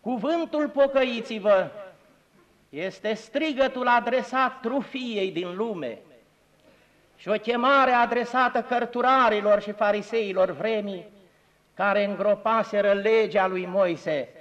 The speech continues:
și cuvintele profeților în niște vorbe fără suflet și în niște forme fără viață. Fariseii și cărturarii erau robiți de lux, de sfrâu și risipă,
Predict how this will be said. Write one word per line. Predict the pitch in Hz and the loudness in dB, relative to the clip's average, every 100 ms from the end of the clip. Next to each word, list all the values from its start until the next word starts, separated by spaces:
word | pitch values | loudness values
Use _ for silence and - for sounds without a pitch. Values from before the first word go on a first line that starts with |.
| 139 _ - - _ _ | -20 _ -20 -20 _ _
și | - 220 | -10 -10
cuvintele | - 247 220 277 240 220 220 | -6 -4 -2 0 0 0 0
profeților | 214 226 226 240 240 240 208 202 190 190 196 - - | 0 0 0 -2 -4 -2 2 4 4 0 -14 -18 -10
în | 196 214 | -6 -4
niște | 226 208 - 233 | -4 -6 -2 -2
vorbe | - 262 254 214 208 | 2 4 4 2 0
fără | 202 269 175 - | 2 4 4 4
suflet | 208 - - 247 - 185 170 143 - 160 _ - - _ | 2 0 -6 -6 -6 -2 -2 -2 -12 -20 _ -20 -20 _
și | - | -10
în | 185 | -8
niște | 185 175 - 185 | -6 -8 -2 -4
forme | - 214 214 180 160 156 | -2 0 2 2 2 -2
fără | 151 170 151 139 | 0 2 2 2
viață. | 135 156 135 - - - _ _ _ _ _ _ _ _ _ _ _ _ _ _ - | 0 -2 -2 -6 -16 -18 _ _ _ _ _ _ _ _ _ _ _ _ _ _ -4
Fariseii | 151 208 233 - 320 302 | 2 2 2 -2 -2 0
și | 247 262 | -2 -2
cărturarii | 254 262 254 247 285 285 254 | 0 0 0 2 4 4 2
erau | 240 247 254 233 | 2 4 4 4
robiți | 240 247 285 277 180 | 2 0 -2 -4 -4
de | 220 | -4
lux, | 214 285 302 - - - _ _ _ _ | -2 -2 -2 -6 -18 -20 _ _ _ _
de | - 127 202 | -10 -4 -4
sfrâu | - - 262 240 | -4 -4 -2 -4
și | - | -6
risipă, | 190 196 - 262 - 196 95 | -6 -6 -6 -6 0 0 0